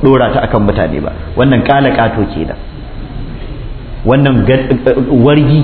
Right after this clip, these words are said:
kenan. Amma karatu dole ne sai ka yi shi a wajen malamai, kuma dole ne sai ka riki ilimi daga tushensa, sahabban annabi da tabi'ai. Me suka fassara aya kaza, sai ka fassara.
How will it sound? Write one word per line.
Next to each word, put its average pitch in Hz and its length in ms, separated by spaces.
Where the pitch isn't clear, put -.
kenan. 90 240
Amma 131 320
karatu 127 480
dole 131 240
ne 117 160
sai 120 160
ka 127 80
yi 123 160
shi 123 80
a 92 80
wajen 113 160
malamai, 113 480
kuma 123 180
dole 135 320
ne 120 180
sai 123 220
ka 127 160
riki 113 240
ilimi 131 320
daga 117 240
tushensa, 98 460
sahabban 110 480
annabi 120 240
da 98 80
tabi'ai. 90 480
Me 113 260
suka 123 160
fassara 139 400
aya 139 240
kaza, 131 580
sai 123 140
ka 113 80
fassara. 101 640